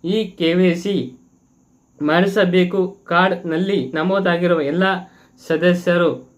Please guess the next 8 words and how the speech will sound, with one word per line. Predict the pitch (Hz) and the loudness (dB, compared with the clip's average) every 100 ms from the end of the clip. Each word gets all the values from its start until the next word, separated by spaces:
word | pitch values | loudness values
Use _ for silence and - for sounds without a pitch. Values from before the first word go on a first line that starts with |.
| - | -4
ಆಧಾರ್ | 147 170 196 185 180 | -2 2 2 0 -4
ದೃಢೀಕರಣ | 165 170 196 196 170 175 180 - | -8 -6 -2 0 0 0 -2 -4
ಮಾಡಿಸಬೇಕು. | 147 160 170 185 160 151 147 127 - _ _ _ _ _ _ _ _ _ _ _ _ _ _ _ _ _ _ _ _ _ _ _ _ _ _ _ _ _ _ _ - | -2 0 0 0 0 -2 -2 -8 -10 _ _ _ _ _ _ _ _ _ _ _ _ _ _ _ _ _ _ _ _ _ _ _ _ _ _ _ _ _ _ _ -2
ಫಲಾನುಭವಿಗಳಿಗೆ | 165 208 208 208 180 185 185 180 180 180 117 - _ _ _ _ - | 2 2 0 -2 0 2 2 2 2 0 -2 -6 _ _ _ _ -6
ಮೃತಪಟ್ಟಿರುವ | 170 185 208 208 180 208 202 180 190 185 | -4 0 0 -2 -4 0 0 2 0 -4
ಮತ್ತು | 165 175 175 | -6 -4 -2
ಬೇರೆ | 147 165 196 196 - | 0 0 0 -2 -8
ಸ್ಥಳದಲ್ಲಿ | - 170 180 175 180 185 120 - | -6 -2 2 2 2 0 -2 -6